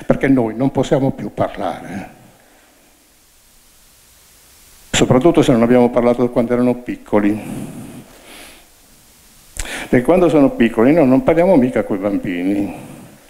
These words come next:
I padri non parlano per niente, non so, si vede che si annoiano, non sanno cosa dire, non, non hanno il linguaggio. E le madri si occupano solamente de-,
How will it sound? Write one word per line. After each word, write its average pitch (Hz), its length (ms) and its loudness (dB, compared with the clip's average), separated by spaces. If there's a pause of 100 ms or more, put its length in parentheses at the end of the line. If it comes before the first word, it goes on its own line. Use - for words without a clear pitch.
(400)
I 117 80 4
padri 202 360 2
non 120 160 4
parlano 117 300 2
per 113 180 -2
niente, 101 460 -2
non 95 120 0
so, 104 140 0
si - 100 -2
vede 107 180 4
che 107 120 -2
si - 140 0
annoiano, 98 560 2
non 98 120 -4
sanno 98 280 -2
cosa 98 260 0
dire, 90 460 -2
non, 95 280 -6 (520)
non 120 160 6
hanno 110 220 0
il 107 100 -4
linguaggio. 95 1120 -2 (840)
E 135 60 2
le 147 100 6
madri 208 480 2
si 139 120 2
occupano 143 460 2
solamente 147 600 2
de-, 113 320 2